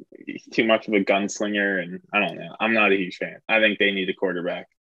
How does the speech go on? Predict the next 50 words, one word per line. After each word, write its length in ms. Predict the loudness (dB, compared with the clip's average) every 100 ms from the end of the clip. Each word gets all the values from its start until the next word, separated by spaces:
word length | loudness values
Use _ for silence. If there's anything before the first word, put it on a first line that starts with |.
| _ _ _
I 60 | 2
think 200 | 4 6
if 200 | 4 4
you 160 | 4
have 140 | 4 2
a 40 |
chance 300 | 0 -2 -2
to 60 | 0
get 140 | 0 0
a 40 |
quarterback, 400 | -2 -4 -4 -4
you 120 | -2 -2
gotta 140 | -2
take 280 | -2 0 0
it. 140 | -4 -6 _ _ _ _
But, 180 | 4 6
uh, 280 | 6 4 2 -2 0
I 100 | 2
think 200 | 2 -2 _ _ -6
the 80 | -2
Lions 320 | 0 0 -2
may 100 | -6
trade 300 | -4 -4 -4
this 160 | -6 -8
pick 260 | -4 -4 -4
because 560 | -4 2 2 2 -2 0
they're 160 | 2 4
not 180 | 2 0
trying 220 | 0 0
to 60 | 0
win 140 | 0
right 200 | 0 0 -2
now. 360 | -4 -2 -2
Their 160 | 0 0
coach 280 | 0 -4 -2
is 100 | -4
on 140 | -4
a 40 | -4
six-year 560 | 0 -2 0 2 4
deal. 380 | 4 4 4 2
Their 160 | -2 -2
G 260 | 2 4
M 180 | 6 4
is 160 | 0 -4
new. 420 | 0 2 2 0 -4 _ _ _ _
They 120 | 0
don't 180 | 2 0
need 200 | -4 -6
instant 420 | -6 -10 -12 -12 0
help. 340 | 4 6 4